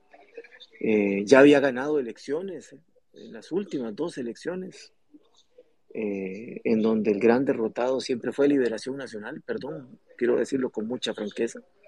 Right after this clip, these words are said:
siempre fue el, el bipartidismo tradicional, y ahora se ratifica. Eh, y lo que tenemos que entender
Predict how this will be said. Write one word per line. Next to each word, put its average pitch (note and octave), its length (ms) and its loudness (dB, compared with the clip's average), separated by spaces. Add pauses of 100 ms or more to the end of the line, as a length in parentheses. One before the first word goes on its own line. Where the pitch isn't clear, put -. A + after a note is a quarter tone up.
(440)
siempre C3 340 4
fue A#2+ 440 0 (140)
el, A2+ 300 -4
el A#2 160 -6
bipartidismo A#2+ 800 0
tradicional, G#2 680 -14 (840)
y C3 120 6
ahora C3+ 240 8
se C3+ 100 -8
ratifica. C3 560 -10 (1120)
Eh, A2+ 600 -14 (360)
y C#3+ 100 -2
lo B2 120 0
que C3 80 0
tenemos E3 360 -2
que G3 80 0
entender C3 640 0